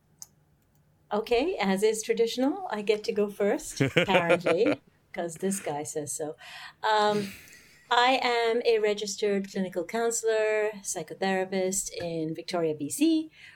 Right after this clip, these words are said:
Speaker 1: working with families, adults, lots of people, and also I'm someone who really loves games and has found them to be a wonderful and positive influence in my life, and so, uh,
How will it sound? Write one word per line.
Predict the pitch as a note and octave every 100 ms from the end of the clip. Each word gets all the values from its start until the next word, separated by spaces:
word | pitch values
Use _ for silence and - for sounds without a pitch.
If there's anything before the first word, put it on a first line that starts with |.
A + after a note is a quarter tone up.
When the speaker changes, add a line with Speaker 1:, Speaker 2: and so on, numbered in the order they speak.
| -
Speaker 1:
working | - A#3 B3
with | A#3 A3+
families, | A3+ A#3 A3 F3+ D#3+ D3 - - - _ -
adults, | C3 E3+ D#3 - - - - _ -
lots | B3 F#4 -
of | C4+
people, | A3+ G3 F#3 F3 - - -
and | A#3+ A3+ A3+ A3+ - -
also | A#3+ C4+ A3+ F3+ G3 C#4+ - - - _ F#3
I'm | F#3+
someone | G3 G3+ G#3 G#3+
who | G3
really | E3+ F#3 G3+
loves | F#3+ F3 F3
games | D#3 D#3 G#3+ D#4 -
and | F3
has | F3 -
found | F3 D#3+
them | E3
to | D#3+
be | - D#3
a | C#3+
wonderful | C#3 E3+ G#3 G#3
and | F#3+ E3
positive | F#3 F3 - D#3+
influence | F3 B3+ C#4 C4 C4
in | C4
my | B3 B3
life, | A#3+ A#3+ B3 - -
and | F#3+ F3+ F3 F3
so, | - - G3 D3+ A3 - - - - -
uh, | G3 F#3+ F#3